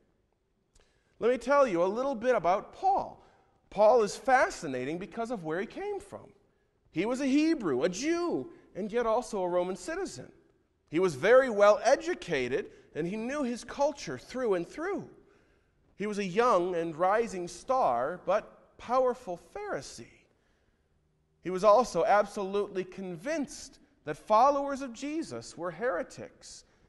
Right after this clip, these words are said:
and he was making a successful career out of rounding them up, persecuting them, and doing his best to make sure that others hated them as well. Paul was there and may have even taken part in the stoning of Stephen, the first martyr of the church.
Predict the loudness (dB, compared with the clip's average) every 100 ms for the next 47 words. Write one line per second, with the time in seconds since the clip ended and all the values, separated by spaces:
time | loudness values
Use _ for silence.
0 | _ -6 -2 -2 0 -2 -2 -6 -6 -10
1 | -2 0 0 -2 -8 -8 -10 -4 0 4
2 | 4 2 4 6 6 4 0 0 2 0
3 | -4 -20 -18 6 8 8 4 -6 -2 0
4 | 0 -2 -2 -2 -6 -12 -20 -10 -2 2
5 | 2 2 -2 0 0 0 -6 -6 -6 -6
6 | -2 -2 2 4 4 2 -4 -8 -8 -8
7 | -6 -10 -10 -10 -10 -16 -20 -14 -10 -10
8 | -10 -20 _ _ _ _ _ _ _ _
9 | _ _ _ 6 8 8 4 -2 -4 -2
10 | 0 0 -4 -8 -4 -4 -4 -6 -8 -8
11 | -8 -10 -10 -8 -2 -2 -2 -10 -10 -10
12 | -2 0 0 0 -2 -4 -8 -12 -10 -8
13 | -8 -10 -8 -10 -8 -6 -6 -8 -6 -4
14 | -2 -4 -8 -12 -12 -10 -10